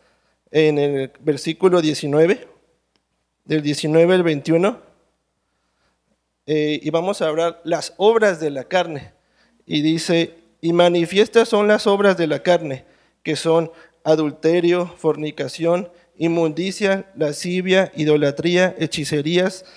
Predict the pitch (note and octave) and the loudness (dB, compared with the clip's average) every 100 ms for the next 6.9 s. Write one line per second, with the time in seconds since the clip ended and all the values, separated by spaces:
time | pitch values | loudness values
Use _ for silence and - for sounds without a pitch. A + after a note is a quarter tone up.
0 | - - E3 E3+ D#3+ C#3 - E3 F3+ F#3+ | -20 -2 2 4 2 -2 2 4 6 2
1 | - - _ D#3+ E3+ G3+ - G3+ G#3+ - | -4 -12 _ 0 2 2 2 0 0 -6
2 | - E3+ F#3 G3+ G3 - _ _ - _ | -2 0 2 0 -2 -12 _ _ -20 _
3 | - F#3 F#3+ G3 - - D3+ C#3+ - E3+ | -2 0 0 -2 -4 -2 -2 -2 -2 0
4 | F#3 G3 G#3 - - _ _ - D3 C#3 | 0 0 -2 -6 -20 _ _ -6 -4 -4
5 | - F3 F3+ G3 G3 - D#3 D3 D#3+ E3+ | -2 0 2 0 -4 -4 -4 -4 -6 -6
6 | F#3 - D3+ D3+ D3 F3 F#3+ G#3+ A3 | -6 -8 -4 -4 -4 0 2 2 0